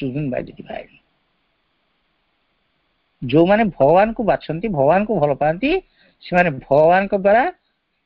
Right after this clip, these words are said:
ନିର୍ବାଚିତ ହେଇକି ଥାଆନ୍ତି। ଭଗବାନ ଚାହାନ୍ତି ବୋଲି ସେ ଭଗବାନଙ୍କୁ ଭଲ ପାଇପାରନ୍ତି। ମା କୁହନ୍ତି ଯେ ଯଦି ମୋର କୃପା ନଥାନ୍ତା,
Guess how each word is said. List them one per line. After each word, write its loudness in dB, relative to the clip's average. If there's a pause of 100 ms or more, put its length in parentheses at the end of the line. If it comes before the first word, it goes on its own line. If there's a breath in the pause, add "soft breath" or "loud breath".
(120)
ନିର୍ବାଚିତ 0
ହେଇକି -6
ଥାଆନ୍ତି। -16 (280)
ଭଗବାନ 2
ଚାହାନ୍ତି -2
ବୋଲି -2 (1300)
ସେ -4
ଭଗବାନଙ୍କୁ 2
ଭଲ -4
ପାଇପାରନ୍ତି। -10 (200)
ମା 2
କୁହନ୍ତି 0 (640)
ଯେ 0
ଯଦି 0
ମୋର 2
କୃପା -2
ନଥାନ୍ତା, -2